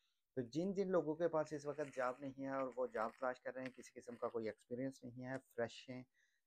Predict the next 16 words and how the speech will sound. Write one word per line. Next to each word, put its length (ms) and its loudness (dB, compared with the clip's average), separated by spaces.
तो 60 0
छोटी 320 0
मोटी 340 0
entry 280 -2
level 300 4
की 180 -4
jobs 360 2
भी 460 0
इन्होंने 380 -2
offer 400 -4
की 260 -8
हैं, 280 -4
जिनके 300 -4
लिए 260 0
ये, 340 0
अ, 60 -10